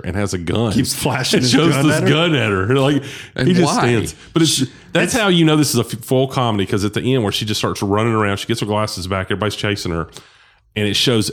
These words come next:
Speaker 1: everybody that she had dealt with
Speaker 2: Yeah.
Speaker 1: in that bus station just to, to make you laugh and everything. So, yeah, again, pure comedy.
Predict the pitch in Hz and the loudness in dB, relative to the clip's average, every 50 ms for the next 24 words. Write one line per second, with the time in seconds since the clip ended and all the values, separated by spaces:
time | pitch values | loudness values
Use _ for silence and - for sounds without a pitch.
0 | - - - 120 120 120 120 107 104 98 95 92 82 76 76 - - 98 92 82 | -8 -6 -4 -2 0 0 0 0 0 0 0 0 -2 -4 -4 -2 -2 -2 -2 -2
1 | 90 87 85 80 82 80 67 - 101 101 87 78 104 98 95 92 80 85 90 87 | -2 -4 -4 -4 -6 -8 -8 -8 -8 -8 -6 -2 -2 0 0 -2 -2 -4 -4 -4
2 | - - - 82 80 - 85 82 - 92 85 - - - 87 80 80 71 58 - | -4 -4 -6 -6 -6 -6 -8 -6 -4 -4 -4 -4 -4 -6 -4 -4 -4 -6 -6 -4
3 | 87 80 76 71 82 78 - - 80 78 76 76 67 69 - - 67 71 - - | -4 -4 -4 -4 -6 -8 -6 -6 -6 -6 -6 -6 -10 -12 -12 -14 -14 -14 -12 -10
4 | - - - 143 139 - - 143 104 95 95 95 98 87 85 - - 113 113 113 | -10 -6 -4 -4 -4 -2 -2 -4 -2 -2 -2 -2 -4 -6 -6 -6 -4 -2 -2 -2
5 | - 107 101 101 101 98 95 95 | -2 -2 -2 -2 -2 -2 -2 -4